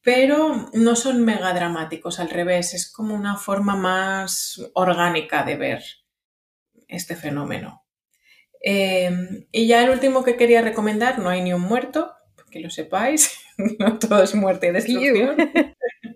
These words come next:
Speaker 2: <laughs>
Speaker 1: Se llama La idiota, de una autora que se llama Elif Batuman. ¿Vale? Em, este me ha encantado, ese sí que lo recomiendo muchísimo.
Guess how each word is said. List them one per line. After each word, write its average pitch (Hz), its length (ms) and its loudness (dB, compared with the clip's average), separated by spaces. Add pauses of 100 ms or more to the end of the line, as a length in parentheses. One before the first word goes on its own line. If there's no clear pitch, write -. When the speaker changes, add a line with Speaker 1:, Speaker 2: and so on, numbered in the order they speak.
(480)
Speaker 2:
<laughs> - 360 -8
Speaker 1:
Se 214 180 2
llama 220 460 4
La 180 180 4
idiota, 175 680 0
de 175 140 0
una 202 500 2
autora 190 520 0
que 196 100 -6
se 175 140 -6
llama 185 380 0
Elif 185 440 0
Batuman. 151 560 -6 (880)
¿Vale? 185 480 -4
Em, 170 460 -2
este 226 240 -6
me 240 120 0
ha - 220 -4
encantado, 160 680 0
ese 240 180 2
sí 254 160 -2
que 233 100 4
lo 196 140 2
recomiendo 196 600 0
muchísimo. 165 800 -6